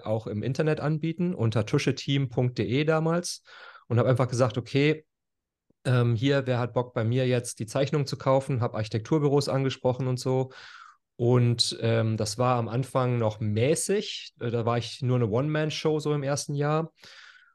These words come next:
Ich hab aber immer schon viel experimentiert und hab damals auch schon versucht, noch so andere Online-Marketing-Dinge irgendwie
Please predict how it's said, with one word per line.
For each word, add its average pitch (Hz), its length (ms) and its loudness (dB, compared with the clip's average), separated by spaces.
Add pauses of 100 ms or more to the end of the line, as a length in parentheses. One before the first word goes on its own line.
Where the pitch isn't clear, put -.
(120)
Ich - 140 -8
hab 147 60 4
aber 143 180 4
immer 165 160 6
schon 143 160 2
viel 160 200 0
experimentiert 143 920 0
und 139 140 -4
hab 139 160 -2
damals 151 460 -2
auch 135 300 2
schon 139 440 0
versucht, 131 420 -2
noch 120 140 0
so - 140 -4
andere 117 360 2
Online-Marketing-Dinge 117 1120 0
irgendwie 110 580 0